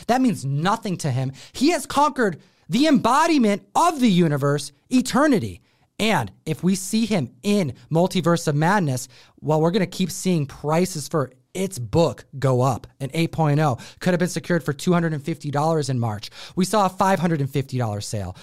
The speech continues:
We saw a six hundred dollars sale, an increase of a hundred and forty percent.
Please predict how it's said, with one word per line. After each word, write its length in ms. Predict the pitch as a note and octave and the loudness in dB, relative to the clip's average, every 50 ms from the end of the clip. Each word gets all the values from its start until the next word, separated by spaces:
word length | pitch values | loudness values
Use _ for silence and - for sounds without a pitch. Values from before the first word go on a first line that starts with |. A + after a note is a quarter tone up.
| - - - | -14 -4 0
We 120 | F#3 G#3+ | 0 0
saw 240 | G#3 - A#3+ A3 G#3 | 2 2 0 0 2
a 120 | G#3 A3 A3 | 2 0 0
six 520 | - - - - - C#4 C#4+ D4 - - | -2 -6 -10 -6 -4 -2 -2 -2 -4 -6
hundred 380 | - G#3+ A3 A3 F3+ F#3 F3 C#3+ | -2 0 0 0 0 0 0 2
dollars 360 | E3+ D#3+ D3+ C#3 C#3 C#3 - | 2 2 2 2 0 0 -2
sale, 360 | - - C#3+ B2 G#2+ G2+ - - | -2 -2 -2 -2 -2 -4 -6 -4
an 120 | F3 F3 | -2 -2
increase 280 | F#3 G#3 - G#3 G3 - | 0 0 0 -2 -2 -2
of 120 | F#3 - | -2 -6
a 60 | D#3 | -6
hundred 360 | C#3 - - F3+ F#3 F3 F#3+ E3+ | -8 -6 -2 -2 0 0 -2 -2
and 160 | E3+ F3 E3+ | -4 -6 -8
forty 320 | - - C3+ C3 C#3 C#3 | -6 -4 -4 -2 -2 -4
percent. 600 | C#3 C#3 - B2 A#2 - - B2 F#2 D#2 - - | -6 -8 -10 -10 -10 -8 -6 -6 -8 -8 -12 -18